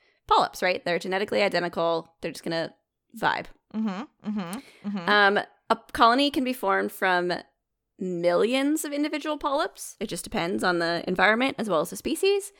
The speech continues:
Speaker 2: Too big.
Speaker 1: And there are a couple different main types of coral. Um, there are soft corals and there are stony corals. The soft corals, as you might guess, don't have a solid exoskeleton.
Speaker 2: They squish.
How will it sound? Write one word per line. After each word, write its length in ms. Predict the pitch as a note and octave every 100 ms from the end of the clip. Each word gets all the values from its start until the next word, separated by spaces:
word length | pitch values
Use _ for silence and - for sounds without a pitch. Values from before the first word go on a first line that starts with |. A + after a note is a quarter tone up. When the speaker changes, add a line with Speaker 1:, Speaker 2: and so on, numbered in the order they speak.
| -
Speaker 2:
Too 160 | G#3
big. 220 | F#3 E3 G3+
Speaker 1:
And 440 | G3 F#3+ F#3+ -
there 160 | G#3 G3+
are 180 | G#3+ G3+
a 40 |
couple 340 | G3+ D#4+ D#4+ D#4
different 400 | C#4+ C#4 A#3 F#3+
main 440 | F#3 F#3 F#3+ G3
types 420 | - E3+ - - -
of 140 | G#3
coral. 480 | - G#3 A3 B3 - -
Um, 460 | F3 E3 D#3 D#3 - _
there 140 | G3 F3+
are 40 |
soft 340 | G#3 A#3 - -
corals 600 | C4+ A#3+ A#3+ A#3+ A#3+ -
and 160 | F3+ F3+
there 220 | F3+ -
are 220 | F3+ E3+ F3
stony 400 | - F#3 F3+ G#3
corals. 520 | B3 G3 D4 F#4 - _ - _ _ _
The 100 | G3
soft 280 | - E4+ -
corals, 360 | G#3 F#3 G3 -
as 140 | A3+
you 80 | F3
might 180 | F3+ F#3+
guess, 360 | D3 A#3+ - - -
don't 220 | G3 A#3+
have 140 | G3+
a 60 | F#3+
solid 360 | G3 F3 E3+ -
exoskeleton. 760 | - - E3+ - C3 - - D4+ -
Speaker 2:
They 80 |
squish. 400 | G3 - - -